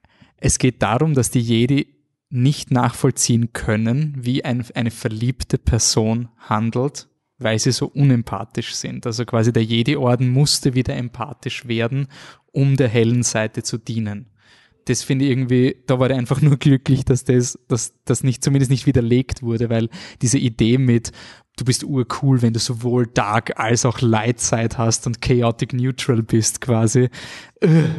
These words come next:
wah, wah, wah, wah, wah. Also ich find's schön, dass sie sich im letzten Film so richtig schön in dieses Kitschige reingekniet haben. Einfach wirklich so dieses, "Liebe Harry",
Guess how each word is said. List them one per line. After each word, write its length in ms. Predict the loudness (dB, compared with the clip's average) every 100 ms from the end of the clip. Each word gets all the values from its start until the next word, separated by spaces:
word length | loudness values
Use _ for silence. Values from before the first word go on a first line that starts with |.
| -8 -2
wah, 280 | 0 0 0
wah, 100 | 0
wah, 260 | 2 2 2
wah, 400 | 2 2 0 0
wah. 140 | -2 0
Also 320 | 0 2 2 0 0
ich 100 | 0
find's 240 | 0 -2 -2
schön, 300 | -2 -2 0
dass 240 | 0 0
sie 180 | -2 0
sich 200 | -2 0
im 100 | 2
letzten 400 | 2 0 -2 -4
Film 180 | -2 -2
so 100 | -2
richtig 320 | -4 -6 -6
schön 200 | -2 0
in 80 | 0
dieses 220 | 0 -2
Kitschige 520 | -6 -4 -2 0 2
reingekniet 720 | 2 0 0 -2 -4 -6 -6
haben. 220 | -8 -8 -12 -18 -6
Einfach 320 | -2 0 2
wirklich 260 | 0 0 -2
so 140 | 0
dieses, 300 | 0 0 0
"Liebe 300 | 2 4 4
Harry", 360 | 4 4 4